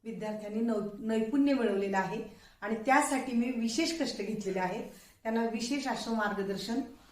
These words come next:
मी स्वतः प्रामाणिकपणे केलेलं आहे. त्याचबरोबर मला दोन मुलं आहेत. माझे पती करमाळा पंचायत समिती या ठिकाणी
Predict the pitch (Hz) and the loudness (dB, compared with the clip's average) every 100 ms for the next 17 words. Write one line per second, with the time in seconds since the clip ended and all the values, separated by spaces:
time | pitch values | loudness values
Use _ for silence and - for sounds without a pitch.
0 | - - 233 294 - 240 233 226 262 269 | -16 2 4 4 2 0 2 2 0 2
1 | 214 190 202 - 196 220 220 185 170 165 | 2 2 -2 -4 -4 -4 0 0 2 0
2 | 156 - - - _ _ _ _ _ - | -2 -8 -14 -20 _ _ _ _ _ 2
3 | 311 320 302 262 233 226 - - - - | 2 4 4 4 6 6 2 -6 -14 -20
4 | _ _ _ _ _ _ _ _ _ _ | _ _ _ _ _ _ _ _ _ _
5 | _ _ _ 233 254 269 294 294 - 233 | _ _ _ -6 0 2 2 0 -6 0
6 | 262 311 320 262 233 214 190 208 - - | 2 4 4 4 4 4 2 -2 -4 -8
7 | - _ _ 220 226 247 254 269 262 208 | -18 _ _ -6 -4 -4 -4 -4 -2 -4
8 | 208 202 - _ _ _ _ _ _ _ | -6 -10 -18 _ _ _ _ _ _ _
9 | 262 247 262 294 285 247 240 226 240 220 | -10 -6 -2 -2 -2 -2 -2 -2 -2 -4
10 | 214 214 214 214 214 202 190 196 | -4 2 2 2 -2 -2 -2 -4